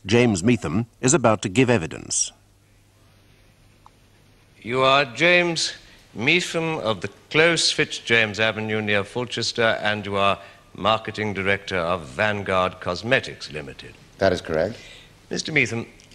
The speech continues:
Speaker 2: prior to your taking up employment with your present firm, what was your job?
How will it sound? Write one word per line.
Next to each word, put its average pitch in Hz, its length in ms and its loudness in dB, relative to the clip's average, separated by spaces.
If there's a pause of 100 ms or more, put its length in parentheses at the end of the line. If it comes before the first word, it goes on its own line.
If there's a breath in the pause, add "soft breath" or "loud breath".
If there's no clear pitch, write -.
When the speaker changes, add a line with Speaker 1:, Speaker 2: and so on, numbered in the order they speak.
Speaker 2:
prior 196 360 4
to 185 100 -12
your 143 140 -4
taking 117 320 -4
up 92 80 -8
employment 92 500 -8
with 87 120 -14
your 92 100 -8
present 87 380 -14
firm, 78 340 -10 (560 soft breath)
what 113 220 -4
was 95 160 -8
your 92 120 -6
job? 69 300 -10